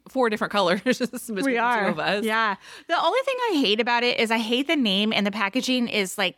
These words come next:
Speaker 2: it feels geared towards a way younger crowd.
Speaker 1: Yeah, like the font on it.
Speaker 2: Mm-hmm.
Speaker 1: I don't disagree with you. I hate the name too,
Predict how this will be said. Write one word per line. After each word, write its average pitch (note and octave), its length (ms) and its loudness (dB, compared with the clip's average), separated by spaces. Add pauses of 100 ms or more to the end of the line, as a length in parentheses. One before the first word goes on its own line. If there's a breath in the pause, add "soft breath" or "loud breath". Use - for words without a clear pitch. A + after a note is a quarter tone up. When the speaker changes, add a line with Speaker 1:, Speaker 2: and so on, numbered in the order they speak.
Speaker 2:
it F#3+ 100 -2
feels F#3+ 280 -2
geared F3+ 380 -2
towards F3+ 420 -4 (240)
a E3 500 -2
way - 400 -2
younger F#3+ 400 0
crowd. G3 500 -2 (640 soft breath)
Speaker 1:
Yeah, A#3 460 0
like D3 240 -6
the D3+ 120 -10
font A3 580 -2
on G3+ 340 -2
it. G3+ 60 -2
Speaker 2:
Mm-hmm. A#3+ 540 2 (420)
Speaker 1:
I A3 80 -2
don't B3+ 260 -4
disagree F3+ 560 -4
with E3 180 -8
you. F#3 220 -4
I F3 120 -2
hate F3 260 -8
the F#3+ 80 -8
name G3 280 -6
too, F3 720 -6